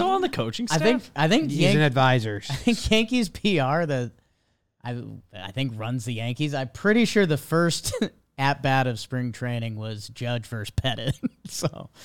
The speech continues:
Speaker 2: they got it figured out.
Speaker 3: To, uh,
Speaker 1: That's awesome.
Speaker 3: is, uh,
Speaker 2: Got it figured out.
Speaker 3: is all five feet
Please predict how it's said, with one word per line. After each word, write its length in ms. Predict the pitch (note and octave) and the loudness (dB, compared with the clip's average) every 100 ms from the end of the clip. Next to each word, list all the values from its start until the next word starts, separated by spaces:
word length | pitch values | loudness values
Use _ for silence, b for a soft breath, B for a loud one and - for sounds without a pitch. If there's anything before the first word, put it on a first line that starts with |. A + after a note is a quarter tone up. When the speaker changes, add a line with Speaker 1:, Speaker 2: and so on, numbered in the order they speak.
| B - | B 0
Speaker 2:
they 100 | F#3 | 6
got 160 | C4+ | 6
it 80 | D#4+ | 6
figured 300 | - F#4+ F#4+ | 2 2 4
out. 460 | G4 F#4+ G#3 - - _ - | 6 6 4 0 -12 _ 0
Speaker 3:
To, 240 | D3+ D3 | 4 6
uh, 280 | C#3 C3 B2+ B2+ | 6 6 4 4
Speaker 1:
That's 140 | A#2+ | 2
awesome. 500 | A2+ G2 G2 - - - _ | 0 -2 -4 -6 -12 -20 _
Speaker 3:
is, 280 | C#3 C3+ A#2 | 0 2 4
uh, 420 | C3 B2+ A#2+ A#2 | 4 4 4 4
Speaker 2:
Got 40 | A2+ | 2
it 20 | |
figured 340 | G2 A#3+ A#3+ A3 | -2 -10 -10 -8
out. 320 | E3+ B2 - | -8 -10 -4
Speaker 3:
is 260 | D3+ D3 B2 | 4 4 4
all 400 | C3 C3+ G#3+ C4 | 2 4 6 4
five 640 | - - B2+ C#3 D#3+ E3+ | 0 2 6 6 6 4
feet 560 | - - C3 D3+ E3 | -2 -6 0 2 2